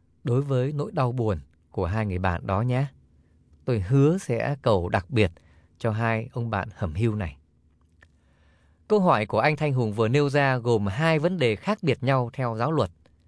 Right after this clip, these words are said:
Vấn đề thứ nhất là son sẻ không có con. Hai vợ chồng ăn ở với nhau lâu năm mà không có con, không có quyền bỏ nhau để lấy người khác. Đây là khoản một ngàn không trăm tám mươi bốn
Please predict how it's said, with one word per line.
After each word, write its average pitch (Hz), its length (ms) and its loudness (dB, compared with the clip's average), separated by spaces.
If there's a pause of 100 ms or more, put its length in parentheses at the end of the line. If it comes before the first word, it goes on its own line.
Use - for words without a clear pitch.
(480)
Vấn 175 160 0
đề 127 140 4
thứ 151 140 -4
nhất 226 180 2 (520)
là 110 240 0
son 156 300 0
sẻ 85 360 -2 (180)
không 139 300 -4
có 151 120 -4
con. 131 280 2 (840)
Hai 202 340 2
vợ 156 180 2
chồng 98 480 0
ăn 160 180 2
ở 101 200 0
với 117 140 -4
nhau 147 240 0
lâu 175 240 2
năm 170 280 2 (220)
mà 110 200 0
không 139 260 -2
có 156 120 -2
con, 151 320 2 (560)
không 170 400 0
có 165 180 2
quyền 120 340 0
bỏ 95 180 2
nhau 139 360 2 (200)
để 98 160 -4
lấy 104 180 -2
người 147 180 -2
khác. 160 280 -2 (840)
Đây 170 260 4
là 123 200 2
khoản 90 440 -2 (220)
một 120 280 0
ngàn 107 280 -2
không 147 320 -4
trăm 131 280 -2 (100)
tám 147 220 2
mươi 143 100 -2
bốn 147 280 0